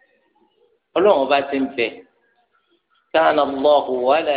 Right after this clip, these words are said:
shay'a ma'a. Ọlọ́run ti ń bẹ tí ò sí nǹkan kan pẹ̀lú ẹ̀. Sọ́lọ̀ náà wá ní nígbà náà. Ọlọ́run ti ń bẹ láì sí nǹkan kan. Sọ́lọ̀ ní nígbà náà.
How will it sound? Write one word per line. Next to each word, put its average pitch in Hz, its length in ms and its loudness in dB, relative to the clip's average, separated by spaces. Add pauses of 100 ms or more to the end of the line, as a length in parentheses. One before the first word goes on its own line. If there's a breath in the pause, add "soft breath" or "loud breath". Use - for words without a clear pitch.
(160)
shay'a 156 460 -8
ma'a. 120 340 -6 (1200)
Ọlọ́run 165 260 -2
ti 156 120 -8
ń 151 100 -4
bẹ 139 120 0
tí 160 160 0
ò 160 60 2
sí - 160 -4
nǹkan 127 220 -8
kan 104 160 -8
pẹ̀lú 92 260 -8
ẹ̀. 110 140 -4 (1800)
Sọ́lọ̀ 269 360 2
náà 180 240 -6
wá 127 240 -2
ní 127 160 -10
nígbà 135 320 -8
náà. - 200 -16 (1800)
Ọlọ́run 175 360 2
ti 156 140 0
ń 151 120 0
bẹ 135 140 2
láì 156 260 2
sí - 160 -8
nǹkan - 260 -10
kan. - 180 -16 (1500)
Sọ́lọ̀ 220 300 2
ní 139 180 -8
nígbà 151 280 -2
náà. 104 200 -10